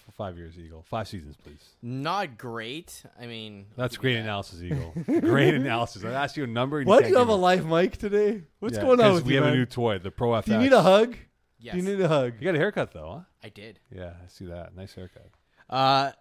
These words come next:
Speaker 2: they do not fit on defense with their entire roster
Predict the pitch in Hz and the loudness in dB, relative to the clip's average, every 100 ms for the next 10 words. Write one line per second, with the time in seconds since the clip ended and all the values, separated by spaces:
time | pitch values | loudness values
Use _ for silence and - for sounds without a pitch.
0 | _ - 143 156 139 147 151 170 147 165 | _ -14 -4 -2 -2 -4 -4 -4 -6 -8
1 | 165 139 135 113 110 143 143 131 123 - | -6 -4 -6 -8 -10 -10 -8 -8 -8 -8
2 | 127 120 - 127 123 123 131 127 - - | -6 -8 -8 -6 -6 -6 -8 -8 -8 -6
3 | 139 135 135 123 117 110 110 113 - 107 | -4 -2 -4 -6 -6 -4 -6 -8 -12 -12
4 | 104 | -12